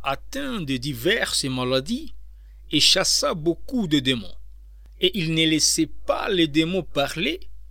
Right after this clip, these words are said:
car il les connaissait. Jésus guérit de nombreuses personnes de leurs maladies et chassa également de nombreux démons. Comme nous avons vu dans des cours précédents,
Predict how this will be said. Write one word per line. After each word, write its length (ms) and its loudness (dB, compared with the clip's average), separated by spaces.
car 440 0
il 200 2
les 120 2
connaissait. 680 0
Jésus 720 0
guérit 580 0
de 160 0
nombreuses 640 -2
personnes 640 0
de 140 -2
leurs 320 0
maladies 640 -2
et 100 6
chassa 680 4
également 680 2
de 200 -2
nombreux 800 -2
démons. 300 0
Comme 340 0
nous 240 0
avons 360 2
vu 340 -2
dans 400 -2
des 160 -4
cours 800 -2
précédents, 680 0